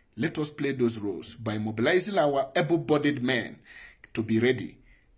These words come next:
Mobilize them with resources. We mobilize them with all the necessary things. Ga-eme ka ha defend their by. Beacon, the government of Nigeria can never defend us. The Nigerian army cannot defend us because they are compromised. Boko Haram fighters,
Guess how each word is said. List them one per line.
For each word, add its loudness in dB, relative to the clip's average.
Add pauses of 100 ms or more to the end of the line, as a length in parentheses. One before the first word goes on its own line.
(140)
Mobilize 2
them 4
with 0
resources. -2
We -4
mobilize 2
them 2
with 0
all 8
the 4
necessary 2
things. -2 (260)
Ga-eme 4
ka -2
ha -2
defend -4
their 0
by. -6 (360)
Beacon, 0 (100)
the -4
government 2
of -2
Nigeria 0
can -2
never 0
defend -4
us. -6 (140)
The 0
Nigerian 0
army 0
cannot -2
defend -4
us -2
because -4
they -4
are -4
compromised. -6 (260)
Boko 4
Haram 4
fighters, 0